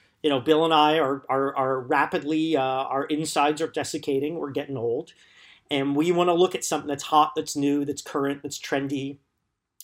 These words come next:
the youngins may or may not like. And, uh, today we are talking about the hottest new social media platform, though it is invite only, and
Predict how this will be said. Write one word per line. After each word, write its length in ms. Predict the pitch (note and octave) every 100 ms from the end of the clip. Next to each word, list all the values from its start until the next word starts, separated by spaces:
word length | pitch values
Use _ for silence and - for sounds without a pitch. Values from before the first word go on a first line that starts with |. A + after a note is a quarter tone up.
| _
the 100 | C3+
youngins 880 | C3 C#3 D3 D3 D3 D#3 - - - _ -
may 200 | D#3 D3+
or 80 | D3
may 140 | D3
not 200 | D3 D3+
like. 380 | C#3+ C#3+ - - _ _ _ _ _ -
And, 300 | C#3+ D3 C#3+
uh, 140 | C#3+
today 420 | C#3 D#3+ D#3+ G3+ A3+
we 160 | F#3
are 80 | E3
talking 300 | D#3+ F3 F3
about 180 | D#3 D#3
the 100 | D3+
hottest 480 | D3+ E3 F3 F3+ -
new 200 | E3+ D#3+
social 440 | - E3 D#3+ F3
media 560 | D3+ F3 F#3 D#3 C#3+ D3 _ _ -
platform, 840 | - D3+ - - C3+ B2+ C#3 F3+ _ _ _ _ _ _ -
though 240 | D3 D#3+
it 100 | D3+
is 340 | D3 B2+ G#2+ -
invite 600 | A3+ C#4 A3+ B3+ B3 -
only, 640 | G#3+ B3 B3 D#3 B2+ D3 F#3+ _ _ _ _ -
and 340 | D#3 D#3+ D#3+